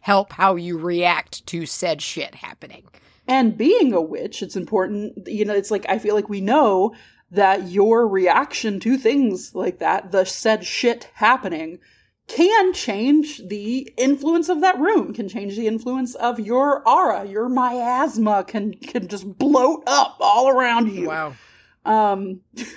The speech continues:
Speaker 2: uh, you could also use broken glass in, like, protection spells as your pokey thing. Um, and you could, uh, I don't know, what else?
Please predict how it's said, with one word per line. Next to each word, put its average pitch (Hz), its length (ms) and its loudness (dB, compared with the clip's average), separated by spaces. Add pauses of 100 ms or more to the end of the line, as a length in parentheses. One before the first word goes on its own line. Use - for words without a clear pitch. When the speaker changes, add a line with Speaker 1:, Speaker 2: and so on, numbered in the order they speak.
(1500)
Speaker 2:
uh, 208 380 4
you 262 140 4
could 277 120 2
also 262 240 2
use 233 240 -2
broken 214 340 -2
glass 190 340 2
in, 180 120 -6
like, 165 180 -8
protection 262 600 -6
spells - 540 -8
as - 160 -6
your 180 100 -8
pokey 302 460 -6
thing. - 520 -10 (560)
Um, 190 400 -2 (180)
and 196 520 2 (140)
you 208 200 -4
could, 196 340 2 (100)
uh, 196 400 4 (880)
I 294 100 -6
don't 226 140 2
know, 214 340 -2
what 202 160 -2
else? - 420 -4